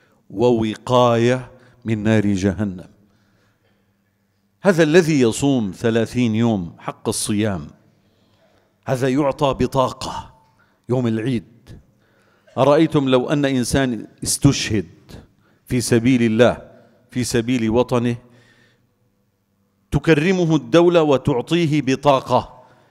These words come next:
اسمها بطاقة شرف، هذا إنسان له مكانة، أينما دخل يعامل معاملة خاصة،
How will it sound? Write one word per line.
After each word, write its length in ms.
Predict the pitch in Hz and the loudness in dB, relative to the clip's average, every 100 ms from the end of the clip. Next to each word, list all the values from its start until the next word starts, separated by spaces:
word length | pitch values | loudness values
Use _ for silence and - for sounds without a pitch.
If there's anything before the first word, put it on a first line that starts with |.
| _ _ | _ _
اسمها 440 | 139 - 160 143 131 | -8 -6 -4 -2 -2
بطاقة 500 | 110 113 131 - 120 | -2 0 -2 0 -4
شرف، 720 | - 139 113 - - - - - - _ - _ _ _ - | 2 2 2 -4 -12 -18 -18 -20 -20 _ -20 _ _ _ -12
هذا 160 | 104 | -8
إنسان 360 | 127 120 143 135 | -6 -2 -2 0
له 200 | 135 131 | -4 -2
مكانة، 540 | 135 131 139 92 82 - _ _ _ _ _ _ _ _ _ | -6 -4 -6 -4 -10 -20 _ _ _ _ _ _ _ _ _
أينما 420 | 156 165 160 156 | 2 4 4 4
دخل 580 | 151 165 - 165 165 156 - | 4 4 4 4 4 -2 -12
يعامل 560 | 117 131 139 156 143 131 | 0 2 2 2 2 2
معاملة 580 | 127 120 147 143 147 143 | 2 2 2 2 0 0
خاصة، 600 | 92 113 85 - 85 | -2 -4 -4 -10 -14